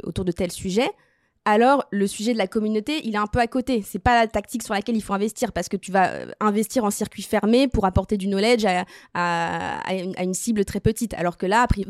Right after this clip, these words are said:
a priori, t'as plutôt envie de faire des tactiques comme du webinar, du co-marketing, du blog post, et cetera, de l'advocacy. Euh, donc, en fait, à chaque fois, la question à se poser, c'est,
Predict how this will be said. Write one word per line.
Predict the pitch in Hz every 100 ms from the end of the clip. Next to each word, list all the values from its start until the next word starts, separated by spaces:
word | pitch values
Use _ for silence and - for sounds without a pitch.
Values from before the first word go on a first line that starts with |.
| 196 -
a | 190
priori, | 196 196 254
t'as | 196
plutôt | 214 190
envie | 202 196 269 - - _
de | 190
faire | 214
des | 208
tactiques | 180 202 - - 254 -
comme | 185
du | 165 175
webinar, | 170 170 170 226 247 254
du | 220 185
co-marketing, | 185 165 - 175 - 262 254 247 240
du | 202 175
blog | 175 185
post, | - 240 240 180
et |
cetera, | - 180 175 202 214
de | 180
l'advocacy. | 180 196 180 185 185 185 262 277 - - - - -
Euh, | - 170 -
donc, | 196 233 -
en |
fait, | 233 269
à |
chaque | 226 247
fois, | 285
la | 233
question | 247 262
à | 233
se | 220
poser, | 262 269 330
c'est, | - 220